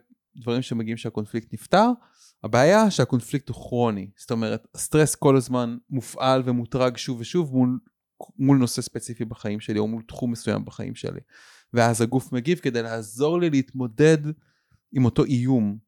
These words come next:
כי מה שהגוף שלי חווה באותו זמן זה איום. אוקיי? הוא חווה איום כי ההרגשה שלי נפרד ואני לא שייך, זאת הרגשה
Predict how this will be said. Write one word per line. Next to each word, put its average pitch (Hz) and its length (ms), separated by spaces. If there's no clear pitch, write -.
כי - 100
מה 143 160
שהגוף 147 420
שלי 151 200
חווה 127 280
באותו 135 320
זמן 139 260
זה 123 120
איום. 117 560
אוקיי? 117 240
הוא 127 120
חווה 127 240
איום 139 280
כי - 160
ההרגשה 120 640
שלי 180 260
נפרד 123 520
ואני 113 200
לא 135 100
שייך, 131 600
זאת 120 380
הרגשה 123 760